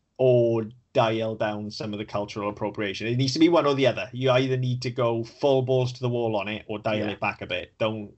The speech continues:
Speaker 1: no half measures there. Um, but yeah, I'm, I'm really interested
Speaker 2: Hmm.
Speaker 1: to see. I mean, that started in twenty nineteen. Um,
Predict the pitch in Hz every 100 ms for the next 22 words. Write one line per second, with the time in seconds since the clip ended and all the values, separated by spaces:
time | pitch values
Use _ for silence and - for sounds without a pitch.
0 | 107 - 101 123 123 - - 143 165 143
1 | 135 113 113 104 107 98 92 - _ -
2 | - - 120 123 123 123 127 - - 131
3 | 147 170 143 143 156 151 - 156 156 147
4 | 135 123 139 143 127 120 113 98 95 -
5 | 92 - _ _ _ _ 139 147 110 -
6 | 113 127 127 147 156 - 147 127 123 131
7 | 120 120 113 110 110 98 104 104 107 110
8 | 104 104 104 104